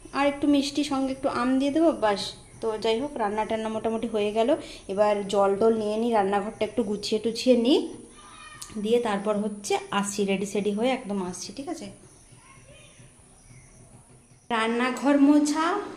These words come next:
রান্না করা, মোটামুটি সব কাজ হয়ে গেছে। আর এখানে কড়াটা আমি রেখেছি, কারণ সরিয়ে দেবো এটাকে, এটা আমি ধুইনি রেখেছি, কারণ আলুটাকে একটু কড়াই, সেদ্ধ আলুটাকে একটু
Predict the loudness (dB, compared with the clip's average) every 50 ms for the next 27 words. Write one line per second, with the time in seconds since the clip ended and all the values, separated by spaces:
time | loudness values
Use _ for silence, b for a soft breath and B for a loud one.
0 | -16 -12 -8 -4 0 0 0 0 0 0 0 0 -2 -2 0 0 2 2 2 0
1 | 0 -4 -6 -10 -10 -6 -4 -2 0 0 0 0 0 -2 -4 -4 -4 -4 -2 -2
2 | -2 -2 -2 -2 -2 -2 0 0 0 0 0 0 -2 -2 -4 -6 -6 -6 B B
3 | B B B B B B B -2 -2 -2 0 -2 -2 -2 0 2 4 4 4 4
4 | 2 2 2 4 4 4 4 4 2 2 -2 -2 -2 -2 -4 -4 -2 0 2 2
5 | 2 0 0 -2 -2 -4 -6 -8 -10 -14 -14 -12 -6 0 0 2 4 4 4 4
6 | 4 4 2 0 -2 -2 -2 -2 -4 -4 -6 B B B B B B B -4 -2
7 | 0 0 2 2 0 0 0 0 -2 -2 0 0 0 2 2 2 2 2 2 0
8 | 0 -2 -2 -2 -2 -2 -2 -4 -4 -2 -2 0 0 0 2 0 0 0 -2 -2
9 | -4 -4 -2 -2 0 0 0 -2 -2 -4 -4 -2 0 2 2 2 0 -2 -4 -4
10 | -4 -6